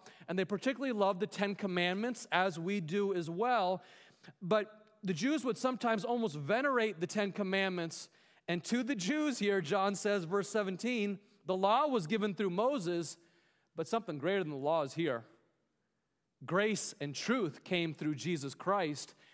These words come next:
and Jesus fulfills the law. He's greater even than the law."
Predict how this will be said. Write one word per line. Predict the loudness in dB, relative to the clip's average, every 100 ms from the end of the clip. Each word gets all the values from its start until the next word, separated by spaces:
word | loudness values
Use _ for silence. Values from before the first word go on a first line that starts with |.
| -20 _
and | -8 -6
Jesus | -4 0 0 0 -2 -4 -6
fulfills | -6 -6 -4 0 2 2 0 -6 -12 -14 _ -6
the | -2
law. | 0 2 2 0
He's | 0 -2 -2
greater | -2 0 2 4 2
even | 0 -2 -2 -2 -6 -10 _ _
than | -8 -6
the | -6
law." | -12 -16